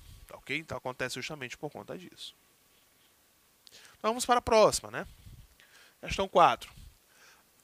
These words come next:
A produção de energia elétrica está ligada ao fenômeno da indução eletromagnética. O fenômeno da indução eletromagnética em uma bobina ocorre quando? Olha só, comentei isso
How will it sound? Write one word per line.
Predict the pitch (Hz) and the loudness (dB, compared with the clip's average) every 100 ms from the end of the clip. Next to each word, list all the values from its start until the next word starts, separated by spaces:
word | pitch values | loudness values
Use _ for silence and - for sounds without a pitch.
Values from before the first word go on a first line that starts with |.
| _ _ | _ _
A | - | -2
produção | - 277 254 - 269 294 | 2 0 4 6 6 2
de | 262 | 0
energia | 220 175 165 156 | 0 0 2 0
elétrica | 123 165 214 156 | 2 0 -2 -4
está | - 190 | -4 -4
ligada | 190 139 135 185 175 120 - - | -4 -2 0 0 0 -8 -14 -4
ao | 156 | -2
fenômeno | - 185 165 185 202 | -2 -4 -4 -6 -6
da | 196 196 | -4 -4
indução | 202 202 - 180 | -2 -4 -2 -4
eletromagnética. | 190 180 196 202 214 220 185 180 - - - _ _ _ _ _ _ _ - - - - | -4 -6 -6 -8 -8 -6 -2 -2 -4 -12 -18 _ _ _ _ _ _ _ -20 -20 -20 -12
O | |
fenômeno | - 180 190 240 | 0 0 2 0
da | 226 | -2
indução | 202 180 175 | 0 -2 -2
eletromagnética | 156 156 151 135 123 139 170 - 104 - _ - | -2 -4 -4 -6 -4 -2 -2 -4 -8 -12 _ -12
em | 135 | -10
uma | 165 185 170 | -8 -6 -6
bobina | 143 131 127 175 180 147 | -6 -8 -10 -10 -8 -8
ocorre | 156 - 170 208 | -8 -2 0 0
quando? | - 180 127 113 | -4 -6 -6 -6
Olha | 160 269 | -6 -2
só, | - 220 147 | 2 4 4
comentei | 160 165 170 185 | 0 -10 -6 -4
isso | 170 170 190 | -6 -8 -12